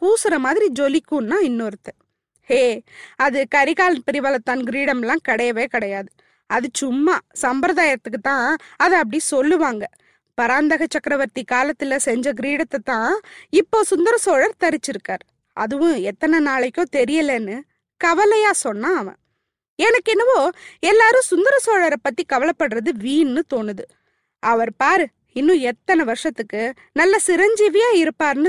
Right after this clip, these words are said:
தோணுதுன்னா" இன்னொருத்தன். "நல்லா இருக்கட்டும், அவர் உயிரோட இருக்க வரைக்கும் தான்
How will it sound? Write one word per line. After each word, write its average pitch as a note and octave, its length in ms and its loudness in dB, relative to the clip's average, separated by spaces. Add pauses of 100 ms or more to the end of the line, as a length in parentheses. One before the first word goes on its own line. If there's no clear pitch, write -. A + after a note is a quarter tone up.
தோணுதுன்னா" C4+ 600 -2
இன்னொருத்தன். A#3 540 -6 (320)
"நல்லா C4+ 340 0
இருக்கட்டும், G#3+ 420 -6 (360)
அவர் F#4 280 4
உயிரோட C5 480 6
இருக்க F#4+ 240 0
வரைக்கும் F4+ 380 2
தான் D#4 300 0